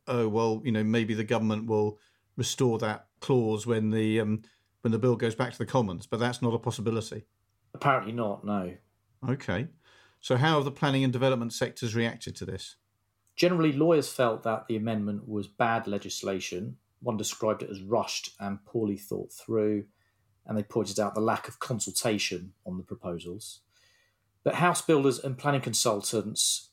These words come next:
Speaker 2: who broadly think that the nutrient neutrality requirements are unduly restrictive and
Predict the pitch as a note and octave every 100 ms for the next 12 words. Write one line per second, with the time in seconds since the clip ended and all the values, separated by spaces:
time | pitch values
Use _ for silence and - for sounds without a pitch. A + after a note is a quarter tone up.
0 | - C#3 B2 D3+ C#3+ A#2+ G#2+ A#2 G2+ G#2
1 | - G2+ - A2 G#2 A2 A#2 - G#2+ G2
2 | - A#2 G#2+ - F#2+ - G2 F#2+ F#2 -
3 | - A2 G#2 A#2 G#2+ G2+ F2+ - - A#2
4 | - - G#2+ - - _ - G2+ G2 F#2+
5 | F#2+